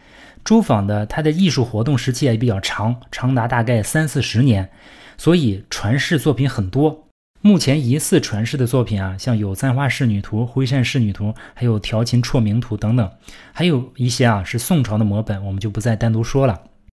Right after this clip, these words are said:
平定安史之乱的唐朝的中兴名将郭子仪啊，他有一个姑爷叫赵纵，当时呢正在做侍郎。这个人就放到今天啊，就属于特别爱拍写真的那种人。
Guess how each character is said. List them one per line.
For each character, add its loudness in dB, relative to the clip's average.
平 4
定 4
安 4
史 2
之 -2
乱 4
的 0
唐 0
朝 -2
的 2
中 4
兴 2
名 2
将 0
郭 2
子 -2
仪 -4
啊， 0
他 0
有 0
一 -4
个 2
姑 2
爷 0
叫 -2
赵 0
纵， 0
当 0
时 0
呢 2
正 -2
在 2
做 0
侍 4
郎。 0
这 2
个 6
人 2
就 -6
放 -2
到 2
今 2
天 0
啊， -2
就 -2
属 -4
于 2
特 4
别 4
爱 0
拍 2
写 0
真 4
的 0
那 2
种 -4
人。 -6